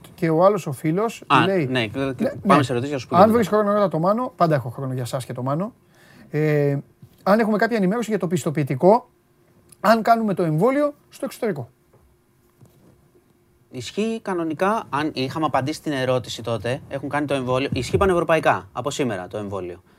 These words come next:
Speaker 2: Δηλαδή, κανονικά, αν είναι έξω και μένει εκεί, θα μπορεί να το βγάλει σε τοπικές υπηρεσίες. Αν είναι η περίπτωση η γνωστή, και απαντάω επειδή το έχουμε ξαναπαντήσει και έχω ρωτήσει, ότι κάποιος κάνει μια δόση έξω και μετά έρχεται στην Ελλάδα,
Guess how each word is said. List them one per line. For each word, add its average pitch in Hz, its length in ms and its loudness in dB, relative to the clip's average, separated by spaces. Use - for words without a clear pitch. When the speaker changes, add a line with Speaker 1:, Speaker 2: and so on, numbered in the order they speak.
Speaker 2:
Δηλαδή, 117 180 -6
κανονικά, 131 380 0
αν 139 160 2
είναι 139 280 0
έξω 151 380 -4
και 117 120 -4
μένει 123 300 0
εκεί, 131 240 0
θα 185 140 -6
μπορεί 165 180 0
να 175 80 0
το 151 120 -2
βγάλει 113 380 2
σε - 140 -12
τοπικές 120 340 -2
υπηρεσίες. 98 560 -8
Αν 139 180 -2
είναι 202 140 0
η 185 80 2
περίπτωση 156 720 -2
η 131 100 -4
γνωστή, 120 560 0
και 123 60 -4
απαντάω 123 280 2
επειδή 135 220 -2
το 139 80 -4
έχουμε 143 140 -4
ξαναπαντήσει 120 520 -6
και - 80 -8
έχω 131 140 -6
ρωτήσει, 113 580 -4
ότι 117 300 -2
κάποιος 135 340 -2
κάνει 135 260 -2
μια 139 200 0
δόση 135 300 -2
έξω 135 320 2
και 110 140 -8
μετά 113 220 -4
έρχεται 131 320 -2
στην 131 160 -8
Ελλάδα, 127 460 2